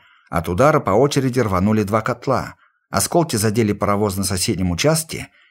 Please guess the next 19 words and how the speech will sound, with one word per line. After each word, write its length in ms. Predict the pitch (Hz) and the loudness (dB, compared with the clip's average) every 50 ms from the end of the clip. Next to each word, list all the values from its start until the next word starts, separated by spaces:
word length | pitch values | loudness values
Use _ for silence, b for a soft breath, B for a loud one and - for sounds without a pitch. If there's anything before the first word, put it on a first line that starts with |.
| b b b | b b b
и 80 | - 101 | 0 0
его 260 | 101 107 120 180 180 | 2 2 2 2 2
котел 380 | - 165 160 - 156 143 117 | 2 0 2 2 2 2 4
разорвало. 760 | 104 127 127 120 131 117 101 90 82 76 65 65 64 - - _ _ _ _ _ _ _ - | 2 2 2 2 0 -2 -2 -2 -4 -4 -6 -8 -14 -18 -20 _ _ _ _ _ _ _ -8
В 140 | - 87 101 | -4 -4 -2
итоге 460 | 101 - 139 165 113 92 78 67 - b b b b b b - | 0 2 0 2 2 -2 -4 -4 -6 b b b b b b 0
три 180 | - 165 208 | 2 2 4
уничтоженных 720 | 190 160 143 131 - - - 175 151 139 135 127 120 - | 4 4 4 4 2 4 4 4 4 4 4 2 0 0
паровоза 440 | - 95 85 87 113 147 151 139 143 | -2 -2 -2 0 0 2 2 2 2
на 80 | 143 131 | 0 0
станции, 680 | - - 139 131 123 117 - - 110 110 107 101 b b b b | 0 0 0 0 0 0 -2 -4 -4 -4 -4 -6 b b b b
для 140 | - 95 101 | -2 0 2
немцев 480 | 110 151 175 165 160 - 85 80 - b b b b b b | 4 4 4 2 0 -2 -4 -8 -10 b b b b b b
большие 340 | 101 101 101 - 180 185 | -2 0 2 2 2 4
материальные 540 | 170 165 160 156 135 135 135 135 135 131 127 | 4 2 2 2 2 4 4 4 4 4 4
потери 600 | 120 127 117 113 - 104 90 85 80 71 - - _ _ _ _ _ - | 2 0 -2 -2 -2 -4 -4 -4 -6 -8 -12 -14 _ _ _ _ _ -2
и 380 | 98 135 175 190 180 - _ _ _ - | 2 4 4 4 2 -2 _ _ _ -2
парализованная 760 | 110 104 101 95 92 92 87 107 120 120 113 110 107 104 101 | -2 0 0 0 -2 -2 0 0 0 0 0 0 0 -2 -2
станция. 720 | 95 - - 107 107 101 92 - - - - - - - | -4 -4 -4 -4 -2 -2 -2 -4 -6 -8 -10 -14 -16 -20